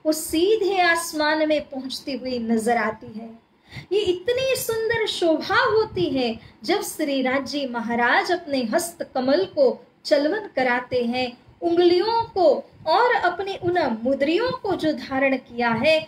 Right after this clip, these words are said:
वो सब कुछ चलायमान होती है। इस प्रकार इस शोभा को निहारते ही आत्मा के अंदर अत्यंत सुख शांति का करार का अनुभव हो जाता है।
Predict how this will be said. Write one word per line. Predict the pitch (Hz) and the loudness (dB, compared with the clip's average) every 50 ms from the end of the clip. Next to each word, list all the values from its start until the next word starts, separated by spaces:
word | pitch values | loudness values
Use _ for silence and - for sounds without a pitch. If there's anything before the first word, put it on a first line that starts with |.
| - - - - | -8 -14 -6 -2
वो | 254 254 | -2 -2
सब | - - - - - 427 453 453 392 - - | -2 -2 -8 -6 -4 -4 -4 -4 -4 -6 -4
कुछ | 339 311 - - - - - - - _ _ _ _ _ _ - | -4 -4 -4 -6 -8 -10 -14 -20 -20 _ _ _ _ _ _ 2
चलायमान | - 302 285 285 262 262 262 254 254 240 226 220 233 240 262 311 370 349 - - 254 | 2 4 4 4 4 4 4 4 4 2 0 0 0 0 0 0 -2 -2 -6 -6 -6
होती | 240 233 - - 247 240 220 | -6 -6 -6 -8 -10 -8 -6
है। | 208 233 247 247 247 233 233 233 233 233 _ _ _ - - - - | -2 -2 0 0 0 -2 -4 -8 -14 -18 _ _ _ -20 -20 -14 -8
इस | - 262 - - | -6 -6 -6 -6
प्रकार | - 254 233 - - 254 254 254 262 254 240 233 - _ _ _ _ - | -6 -6 -6 -4 -2 -2 0 0 0 0 -2 -6 -8 _ _ _ _ 2
इस | 440 494 494 - 480 392 302 - | 2 2 2 2 2 2 2 0
शोभा | - - - 330 320 320 311 311 320 427 494 508 508 | -2 -4 -2 0 2 2 0 0 0 0 0 0 0
को | - 453 403 320 277 277 - - | -2 0 0 0 0 -2 -6 -10
निहारते | 254 254 302 320 302 - - 269 285 311 339 349 - 427 | -8 -4 -2 -2 -2 -2 0 0 2 2 2 0 -2 -4
ही | 453 480 427 440 480 466 - 339 | -4 -2 -2 -2 -4 -2 -2 0
आत्मा | 349 349 349 - 359 349 381 415 403 - | -2 -2 -2 -6 -4 -4 -4 -4 -4 -4
के | 381 320 - - | -6 -6 -6 -6
अंदर | 302 277 294 294 302 294 277 277 - - _ - - | -6 -4 0 2 2 2 2 -2 -6 -12 _ -4 -4
अत्यंत | 349 349 339 339 480 480 480 440 - - 370 - | -4 -2 -2 -2 -2 -2 -2 -6 -6 -6 -6 -6
सुख | - - - - 415 403 - 349 | -6 -6 -4 -4 -4 -2 0 0
शांति | 277 277 - - - 294 285 339 392 392 392 - - 381 349 | 0 0 0 -4 -2 -2 -2 -2 -4 -6 -8 -10 -6 -6 -2
का | - 349 339 311 - - - | -2 0 0 0 -2 -2 -2
करार | - 277 277 262 269 302 359 415 440 - | 0 2 4 4 4 4 2 2 0 -2
का | - 359 330 | -2 -2 -2
अनुभव | - - 294 269 277 269 262 - 262 269 269 - - | -2 -2 -2 -4 -4 -4 -4 0 0 0 0 0 0
हो | 247 247 | 0 2
जाता | 240 - 254 240 233 - 254 240 | 2 2 0 -2 -2 -4 -4 -4
है। | 226 226 226 233 | -4 -4 -8 -12